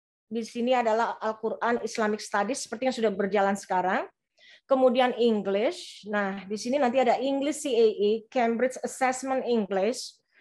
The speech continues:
Di situ tertulis kelas sembilan. Nah, nanti, eh, student akan mengambil tesnya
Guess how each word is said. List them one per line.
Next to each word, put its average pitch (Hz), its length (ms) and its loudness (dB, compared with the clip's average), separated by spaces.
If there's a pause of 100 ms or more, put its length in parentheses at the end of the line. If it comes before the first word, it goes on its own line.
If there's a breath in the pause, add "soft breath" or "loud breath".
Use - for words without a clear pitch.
(220 soft breath)
Di 214 100 -8
situ 240 460 0
tertulis 226 400 0
kelas 220 240 -4
sembilan. 214 640 0 (240)
Nah, 202 160 0
nanti, 233 480 -4
eh, 226 400 4 (180)
student 262 380 0
akan 247 180 0
mengambil 226 680 2
tesnya 220 580 -2